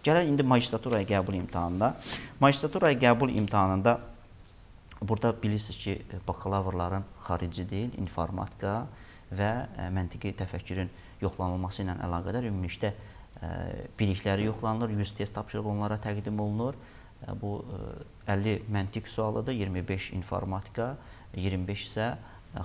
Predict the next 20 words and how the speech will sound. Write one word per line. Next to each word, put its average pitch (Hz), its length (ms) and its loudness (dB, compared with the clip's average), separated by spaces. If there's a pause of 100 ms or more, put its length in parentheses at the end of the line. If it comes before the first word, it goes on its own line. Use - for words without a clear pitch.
xarici 95 340 0
dil 78 80 -2
fənni - 320 -6
üzrə - 240 -6
təqdim - 380 -8
olunur. - 260 -10 (240)
Ayın 156 220 4
iyirmi 131 280 6
səkkizində 104 720 0 (180)
bu 87 40 -4
imtahan 82 420 -4 (200)
keçirilmişdi. 85 960 -2 (560)
E, 95 100 -4
üstündən 117 360 0
hardasa 113 300 -2
iki 117 220 -6
gün 117 120 2
sonra, 104 600 2
martın 92 320 -4
ikisində 95 600 -2